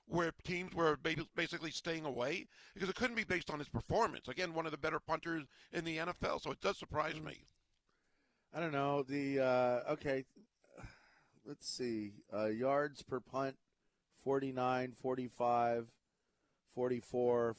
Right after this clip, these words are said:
Speaker 2: forty-eight, forty-seven, forty-four. He's not like an all-star punter. I mean, he was a good punt, good enough punter, I guess. But I can guarantee you that Rigoberto Sanchez's numbers are better than that without even looking.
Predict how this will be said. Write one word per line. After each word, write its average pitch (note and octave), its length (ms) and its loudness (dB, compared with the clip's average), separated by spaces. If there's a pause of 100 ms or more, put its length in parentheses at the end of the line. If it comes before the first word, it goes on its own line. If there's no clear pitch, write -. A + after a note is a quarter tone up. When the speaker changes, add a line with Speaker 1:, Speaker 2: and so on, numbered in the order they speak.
Speaker 2:
forty-eight, A#2+ 600 0
forty-seven, A2 800 -4
forty-four. A2 800 0 (500)
He's F3+ 160 -2
not G3+ 160 2
like D3+ 140 0
an B2+ 80 -6
all-star A#2 800 2
punter. A#2 640 -4
I A2 60 -4
mean, A#2+ 160 -8
he B2+ 100 -4
was A#2 160 -4
a A2 60 -2
good B2 240 0
punt, B2 360 -8
good C3 160 -2
enough A#2 260 -2 (100)
punter, G#2 320 -4
I F2 140 0
guess. F#2+ 440 -4 (540)
But A#2+ 320 4
I C3 80 0
can B2 120 -8
guarantee D3 440 -2
you D#3 120 0
that A2 180 -4
Rigoberto B2 640 0
Sanchez's A2 720 -2
numbers G#2 360 -4
are G2 80 -8
better G2+ 300 -4
than F2+ 160 -16
that B2 280 2
without G#2+ 280 -4
even F#2+ 220 -14
looking. G#2 420 -8